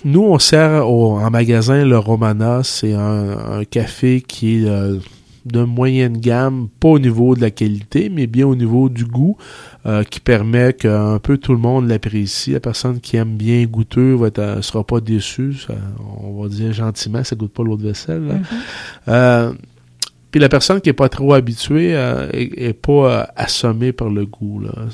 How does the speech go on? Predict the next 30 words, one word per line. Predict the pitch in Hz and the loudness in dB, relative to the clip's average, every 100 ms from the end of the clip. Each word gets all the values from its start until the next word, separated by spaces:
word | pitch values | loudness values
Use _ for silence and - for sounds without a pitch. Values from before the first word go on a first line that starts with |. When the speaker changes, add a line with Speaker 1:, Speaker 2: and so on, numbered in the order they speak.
| 139 _ - - | -14 _ -20 -6
Speaker 1:
Après | 117 127 | -2 0
ça, | - | 0
on | 190 | 2
en | 143 | 4
a | 143 | 4
dans | 156 120 | 4 2
toutes | 123 - | 2 0
les | 117 | 2
gammes. | 107 104 101 98 107 | 2 0 0 -4 -2
Nous, | 135 175 | 4 6
au | 151 123 117 | 8 6 4
Gourmandises | 117 113 110 107 113 107 | 0 -2 -2 0 0 0
du | |
Roi, | 104 101 117 135 - | -2 0 0 -2 -4
on | - 107 104 | -4 -2 -2
a, | 113 120 117 | 0 2 2
euh, | 107 104 110 - _ _ | 0 -4 -12 -20 _ _
décidé | 127 110 139 - - 113 110 127 143 | -12 0 0 2 -2 -4 0 2 2
de | 117 | 0
prendre, | 104 113 120 120 117 104 | -2 -2 -2 -2 -4 -4
euh, | 101 104 107 - - - _ _ 117 | -4 -6 -10 -16 -20 -20 _ _ -6
la | 107 | -4
gamme | 107 117 120 120 113 - _ | -2 0 2 0 -2 -6 _
Aga, | 117 110 117 135 175 _ - _ - | -4 -2 0 0 -2 _ -20 _ -6
qui | 113 | -4
est | |
notre | 107 - | -2 -4
fournisseur | 110 104 95 107 110 | -6 -6 -4 -4 -4
de | 107 | -4
café. | - 110 - 156 185 | -6 -8 -6 -6 -8